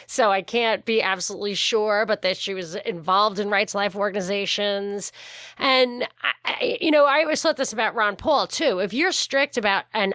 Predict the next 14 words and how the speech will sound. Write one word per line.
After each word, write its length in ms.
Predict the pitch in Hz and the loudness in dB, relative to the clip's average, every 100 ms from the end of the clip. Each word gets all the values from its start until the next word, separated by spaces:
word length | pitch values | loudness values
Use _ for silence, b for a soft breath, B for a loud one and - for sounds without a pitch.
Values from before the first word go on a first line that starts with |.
| - | 0
ideology 760 | 220 220 180 185 208 196 226 | 2 2 2 0 -4 -4 -4
of 240 | 220 185 160 | -4 -6 -4
liberty 640 | 180 185 247 285 285 262 | -4 -2 -2 -2 -4 -4
or 140 | - 202 | -2 0
an 120 | 180 | 0
ideology 760 | 180 190 190 180 185 - 196 185 | 0 0 2 0 -2 -4 -4 -4
of 140 | 175 | -6
integrity, 760 | 160 - 254 247 247 247 240 | -6 -4 -2 -2 -2 -2 -4
or 140 | 202 208 | -4 -4
you 160 | 185 | -4
have 180 | 202 190 | -4 -6
personal 300 | 196 220 220 | -4 -6 -6
integrity, 480 | 208 214 214 214 214 | -8 -6 -6 -6 -6
you 240 | 190 190 | -6 -8